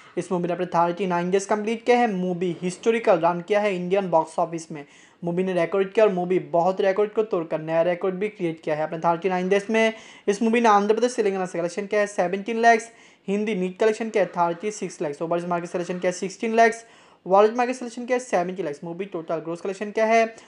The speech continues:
वन थाउजेंड वन हंड्रेड ट्वेंटी फ़ाइव करोड़ फ़ोर्टी फ़ाइव लाख, जो एक ऑल टाइम रिकॉर्ड ब्रेकिंग कलेक्शन। आप लोगों ने अगर अभी तक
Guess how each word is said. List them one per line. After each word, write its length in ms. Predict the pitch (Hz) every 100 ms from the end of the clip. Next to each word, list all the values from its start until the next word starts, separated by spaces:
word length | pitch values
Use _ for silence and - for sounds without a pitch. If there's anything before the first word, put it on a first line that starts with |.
| - - -
वन 280 | 185 208 220
थाउजेंड 460 | 240 233 226 247 226
वन 280 | 196 202
हंड्रेड 220 | 220 196 170
ट्वेंटी 280 | 190 196 220
फ़ाइव 220 | 208 180
करोड़ 160 | 214 208
फ़ोर्टी 340 | 208 185 185
फ़ाइव 260 | 220 202 190
लाख, 120 | 214
जो 120 | 202
एक 120 | 196 190
ऑल 160 | 170
टाइम 260 | 170 180 170
रिकॉर्ड 220 | 165 180
ब्रेकिंग 240 | 190 214
कलेक्शन। 320 | 208 156 156 151
आप 200 | 147 170
लोगों 120 | 165
ने 60 |
अगर 100 | 160
अभी 200 | 156 165
तक 240 | 208 202